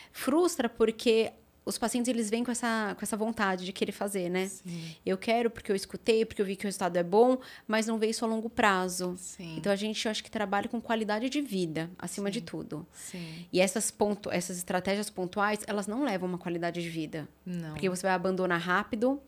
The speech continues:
Speaker 1: você não
Speaker 2: Sim.
Speaker 1: vai dar seguimento, pode gerar uma fratura de estresse, é, e vai fazer você parar de fazer algo que você tanto gosta, que é o esporte.
Speaker 2: Sim.
Speaker 1: Então, a gente tem que colocar na balança e ver o que que tá valendo a pena no momento, né?
Speaker 2: Sim.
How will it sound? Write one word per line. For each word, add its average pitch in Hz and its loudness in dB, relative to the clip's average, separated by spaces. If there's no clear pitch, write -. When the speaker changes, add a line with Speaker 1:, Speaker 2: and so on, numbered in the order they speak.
Speaker 1:
você 202 0
não 196 2
Speaker 2:
Sim. - 0
Speaker 1:
vai 185 2
dar 185 0
seguimento, 190 2
pode 220 8
gerar 196 4
uma 190 0
fratura 185 -4
de 170 -4
estresse, 208 6
é, 180 8
e 208 -2
vai 226 2
fazer 220 0
você 214 0
parar 220 2
de - -12
fazer 208 2
algo 196 2
que - -12
você 202 -2
tanto 208 -4
gosta, 196 0
que - -4
é 214 0
o - -2
esporte. 190 -4
Speaker 2:
Sim. 175 -10
Speaker 1:
Então, 180 0
a 180 2
gente 175 -4
tem 196 0
que 190 -4
colocar 202 0
na 196 0
balança 190 0
e - -12
ver 214 0
o 214 0
que - -10
que - -20
tá 262 -2
valendo 247 0
a 247 -2
pena 180 0
no 180 -2
momento, 170 -4
né? 175 -4
Speaker 2:
Sim. 165 -12